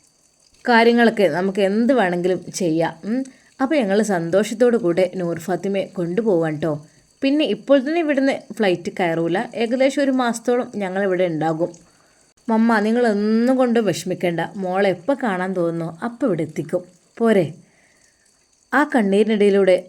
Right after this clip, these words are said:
ആ മനോഹരമായ പുഞ്ചിരി വിടർന്നു. അവരെല്ലാവരും വാഹനത്തിൽ കയറി. എന്നാൽ മമ്മയോട് യാത്ര പറഞ്ഞൊക്കെ ഇറങ്ങുമ്പോൾ ഒരാളുടെ കണ്ണുകൾ നിറയുന്നുണ്ടായിരുന്നു. അതാരും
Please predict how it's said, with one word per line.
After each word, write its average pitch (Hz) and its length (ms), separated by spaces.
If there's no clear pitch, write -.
ആ 202 80
മനോഹരമായ 180 720
പുഞ്ചിരി 175 380
വിടർന്നു. 156 400
അവരെല്ലാവരും 208 680
വാഹനത്തിൽ 190 560
കയറി. 214 340
എന്നാൽ 294 320
മമ്മയോട് 262 520
യാത്ര 196 440
പറഞ്ഞൊക്കെ 196 500
ഇറങ്ങുമ്പോൾ 185 560
ഒരാളുടെ 214 500
കണ്ണുകൾ 180 460
നിറയുന്നുണ്ടായിരുന്നു. 170 920
അതാരും 233 460